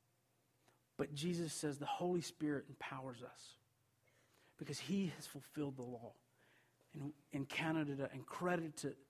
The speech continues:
credited it to us as righteousness. And so the Spirit empowers us to be reconciled to each other quickly.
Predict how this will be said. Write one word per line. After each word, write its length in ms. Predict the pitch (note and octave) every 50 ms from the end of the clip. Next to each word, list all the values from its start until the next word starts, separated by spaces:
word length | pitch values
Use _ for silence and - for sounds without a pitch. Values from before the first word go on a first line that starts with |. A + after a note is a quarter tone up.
| _ _
credited 480 | - - F3 F3 E3+ E3+ E3 D3+ D3+ D3+ D#3 - - -
it 280 | D#3+ D3 - - - -
to 180 | - D3 D3 - -
us 300 | C3+ C3 C3 - - - C#3+
as 100 | C3+ B2+
righteousness. 880 | B2+ A#2+ A#2+ A#2+ B2 C3 - - - - - - - - - - - - - _ _ _ _ _ _ _ _ _ _ _ _ _ _ _ _ _ _ _ _ _ _ - - - -
And 100 | D#3+ D#3
so 80 | -
the 80 | F#3+ F3
Spirit 580 | D3+ - - - - G#3+ G#3 G#3 G#3 G3 F#3 -
empowers 640 | E3+ E3+ C#3+ - - G#3 F#3+ F3+ F#3+ F#3+ F#3 D#3 E3
us 140 | D#3 C#3+ -
to 80 | - D#3+
be 100 | D#3 D#3
reconciled 720 | C#3+ C#3+ D3+ D#3+ D#3 - E3+ C#3+ - - D3 C#3 C#3+ C#3+
to 120 | - C3+
each 200 | D3+ D3+ - -
other 160 | C#3 C3 C3 B2+
quickly. 440 | - - - C3 - - A2 G#2